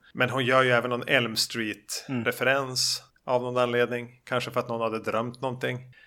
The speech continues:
Speaker 1: Eh, de pratar om cabin fever. Och då säger någon,
Speaker 2: Mm.
Speaker 1: vadå, filmen eller? Eh, och nej, den som egentligen var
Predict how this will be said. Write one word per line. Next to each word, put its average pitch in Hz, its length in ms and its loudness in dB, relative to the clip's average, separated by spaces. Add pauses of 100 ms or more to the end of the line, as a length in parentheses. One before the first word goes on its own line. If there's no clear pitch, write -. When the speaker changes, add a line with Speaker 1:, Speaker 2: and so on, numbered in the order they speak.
(280)
Speaker 1:
Eh, 110 800 6
de 127 200 2
pratar 123 320 6
om 123 180 -2
cabin 135 420 8
fever. 151 460 8 (540)
Och 127 160 0
då 127 100 6
säger 117 280 6
någon, 113 120 2
Speaker 2:
Mm. 117 120 2
Speaker 1:
vadå, 123 300 8
filmen 226 440 6
eller? 131 340 8 (640)
Eh, 123 280 10 (100)
och - 340 10 (340)
nej, 135 260 10
den 156 140 12
som 170 140 4
egentligen 170 480 8
var 113 380 8